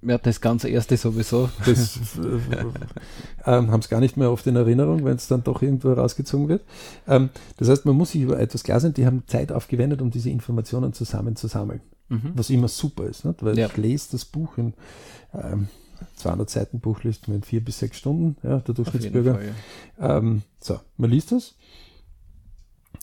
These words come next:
Speaker 2: Ähm, und dann sind die Informationen zusammengesammelt. Natürlich sind die gefärbt in eine Richtung, von die der Autor, äh, oder die Autorin einfach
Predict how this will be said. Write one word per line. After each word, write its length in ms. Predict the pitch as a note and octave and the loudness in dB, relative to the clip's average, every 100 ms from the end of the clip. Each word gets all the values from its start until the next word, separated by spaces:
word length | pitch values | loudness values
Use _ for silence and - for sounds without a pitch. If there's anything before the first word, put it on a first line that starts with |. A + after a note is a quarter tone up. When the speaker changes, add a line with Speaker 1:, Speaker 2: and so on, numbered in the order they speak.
| - - | -18 0
Speaker 2:
Ähm, 400 | A2+ A2 A2 A2 - | 2 4 0 -4 -8
und 160 | A2+ | -4
dann 80 | A#2+ | -2
sind 140 | - C#3 | 0 0
die 60 | |
Informationen 520 | B2+ A#2 A2+ - C3 | 2 0 0 0 0
zusammengesammelt. 720 | A2+ G#2 F#2+ G2 F#2+ G2+ G2+ - | 0 -2 -2 -2 -4 -6 -6 -4
Natürlich 480 | A2 - F#3+ A#3 | -4 0 0 0
sind 260 | - B2+ - | 0 -2 -2
die 80 | - | -6
gefärbt 580 | G#2+ - G#2 G2 - - | -6 -2 -2 -2 -4 -2
in 100 | G#2 | 0
eine 180 | G2+ G2+ | 2 2
Richtung, 400 | G#2+ - A#2 G#2 | 0 -2 -4 -4
von 300 | - G#2 A2 - | -6 -6 -8 -8
die 100 | - | -6
der 200 | G#2+ F#2+ | -4 -4
Autor, 640 | G#2 G#2+ - G#2+ - G#2 - | -6 -8 -4 -4 -4 -6 -8
äh, 60 | |
oder 180 | A#2+ A2+ | -8 -8
die 140 | G#2 | -6
Autorin 440 | - - G2+ G#2+ G2+ | -8 -6 -4 -4 -4
einfach 340 | G2+ - A2 | -6 -6 -10